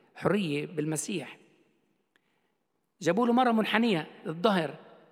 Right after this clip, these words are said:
اليوم قريناها في إحدى زياراتي للمسنين،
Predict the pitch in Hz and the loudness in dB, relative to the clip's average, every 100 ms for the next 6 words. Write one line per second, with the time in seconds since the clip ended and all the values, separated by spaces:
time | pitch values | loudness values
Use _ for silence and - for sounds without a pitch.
0 | - 180 180 - - 254 160 160 190 165 | -6 -4 -4 -8 -12 -8 -4 0 0 0
1 | 208 - 160 151 160 170 165 147 147 143 | -4 -4 -2 2 2 2 0 -4 -4 -4
2 | 143 - 151 156 131 | -4 -2 0 0 0